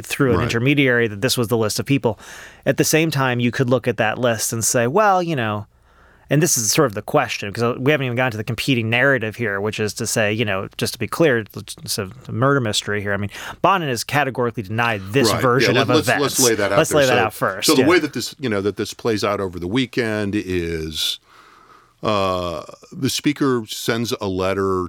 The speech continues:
Speaker 2: to Michael Quinn Sullivan that reads in a lot of way almost like a letter that you'd send to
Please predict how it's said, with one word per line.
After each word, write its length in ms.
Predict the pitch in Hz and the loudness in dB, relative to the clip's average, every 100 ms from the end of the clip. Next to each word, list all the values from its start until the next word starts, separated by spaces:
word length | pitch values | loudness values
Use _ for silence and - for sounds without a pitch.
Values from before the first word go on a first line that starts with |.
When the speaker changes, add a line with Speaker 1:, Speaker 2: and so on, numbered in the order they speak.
| - | -6
Speaker 2:
to 500 | - 101 90 90 90 | -4 -2 0 0 -2
Michael 300 | 87 87 90 | -4 -6 -8
Quinn 240 | - 92 | -6 -6
Sullivan 600 | 90 98 90 90 90 85 85 - - - | -4 -2 -2 -2 -4 -4 -8 -16 -20 -4
that 140 | - 127 | -2 0
reads 500 | 143 220 202 143 113 | 0 2 2 0 0
in 80 | 123 | -2
a 60 | 104 | 0
lot 200 | 110 127 | 0 0
of 60 | |
way 160 | 107 95 | 0 0
almost 400 | 98 113 107 110 | 0 -2 -2 -2
like 220 | 95 85 | -4 -4
a 60 | 85 | -4
letter 340 | 90 98 98 | -2 0 0
that 120 | 90 | -2
you'd 260 | 85 92 85 | -4 -4 -4
send 500 | - - 92 90 87 | -6 -2 -2 -2 -4
to 380 | - 82 76 | -4 -4 -4